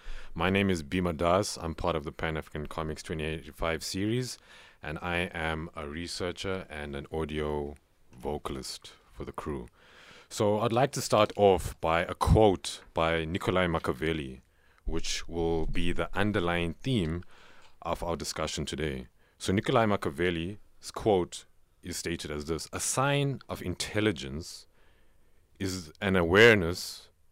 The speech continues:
of one's own ignorance." Let me repeat that. "A sign of intelligence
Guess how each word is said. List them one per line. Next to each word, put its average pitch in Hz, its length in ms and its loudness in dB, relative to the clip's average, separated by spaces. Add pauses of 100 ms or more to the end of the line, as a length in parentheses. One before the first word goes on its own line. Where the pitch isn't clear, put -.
(360)
of 82 160 -2
one's 90 400 2
own 87 240 0
ignorance." 69 720 -10 (160)
Let 87 80 -4
me 90 80 0
repeat 85 380 -6
that. 76 220 -12 (180)
"A - 100 -8
sign 147 300 2
of - 120 0
intelligence 110 880 0